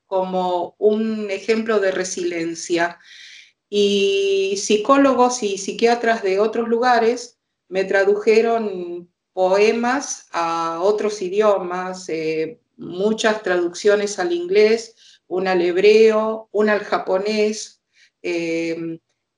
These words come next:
y, eh, a-, eh, de esos poemas, eh, fueron musicalizados tres. Uno, Cada día dieciocho, que se cantaba en los actos de los dieciocho de julio,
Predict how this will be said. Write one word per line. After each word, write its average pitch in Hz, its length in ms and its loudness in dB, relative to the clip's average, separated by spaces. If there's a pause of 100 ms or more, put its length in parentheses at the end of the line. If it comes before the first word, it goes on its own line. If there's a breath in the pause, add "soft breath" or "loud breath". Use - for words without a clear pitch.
y, 185 340 4
eh, 190 600 4
a-, 180 220 0
eh, 190 600 2
de 190 320 4
esos 302 240 0
poemas, 294 880 0 (380)
eh, 190 220 0
fueron 240 360 4
musicalizados 226 1400 -2
tres. 165 640 -2 (360)
Uno, 285 720 0
Cada 226 280 4
día 226 200 2
dieciocho, 240 960 0
que 196 120 -6
se 196 160 -6
cantaba 196 420 2
en 196 60 2
los 185 220 -2
actos 208 300 -2
de 175 80 -6
los 165 120 -8
dieciocho 190 500 -6
de 175 120 -8
julio, 233 600 -2